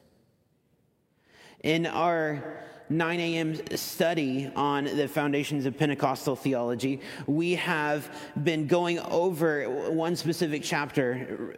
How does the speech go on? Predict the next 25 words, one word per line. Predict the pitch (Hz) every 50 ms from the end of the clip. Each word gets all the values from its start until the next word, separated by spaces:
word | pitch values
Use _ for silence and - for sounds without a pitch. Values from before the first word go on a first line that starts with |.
| 50 -
uh, | 123 131 123 123 120
for | - 147 147
the | 139 123
past | - 143 147 135 123 - - - - - - - - - _ _ _ _ -
number | 127 135 143 151 151 131 139 139
of | 127 117
weeks | 127 127 123 131 - - - - - - - - - - -
about | - 143 131 113 156 147 160 165 147 127 - - - 156 - 139 135
divine | 160 143 120 131 139 135 131 127 131 143 139
healing. | - - - 190 180 147 117 101 98 101 - - - - - - - _ _ _ _ _ _ _ _ _ _ _ _ _ _ _ _ _ _ _ _ _ _ _ _ _ - - - -
And | - 147 156 160 160 160 156 - 160 - - - - - - - - - _ _ _ _ _ _ _ _ _ _ _ _ _ _ _ _ _ _ _ _ _
a | 147 143
point | - - - - 202 202 214 214 202 -
that | 165 160 147
is | 147 139 - - -
easily | 180 196 202 175 170 185 180 165 147
lost | 139 139 147 151 156 143 131 117 117 120 110 - - - - - - - - - - - - _ _ _ _
when | - 143 151 151
we | 147 139
pray | 143 - - 180 170 170
for | 165 - - 160
healing | 143 - 143 135 131 135 127 123 127
in | 123 123
certain | - - 151 123 117 127
situations, | - - 131 - - 123 117 113 117 107 113 131 131 135 -